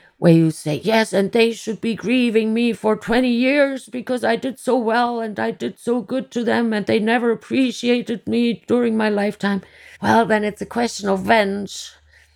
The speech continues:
and revenge and vengeance. So maybe that's a direction to have a look at. But I believe that when we think of it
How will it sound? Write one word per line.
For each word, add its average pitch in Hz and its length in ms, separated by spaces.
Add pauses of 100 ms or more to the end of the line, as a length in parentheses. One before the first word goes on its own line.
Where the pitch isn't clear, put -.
and 190 200
revenge 185 640
and 170 180
vengeance. 190 540
So 196 400
maybe 196 380
that's 196 260
a 135 80
direction 190 640
to 185 160
have 180 200
a 170 120
look 214 140
at. 160 200 (640)
But - 240 (560)
I 254 140
believe 269 460
that 240 280 (160)
when 226 220
we 233 120
think 269 320
of 214 140
it - 260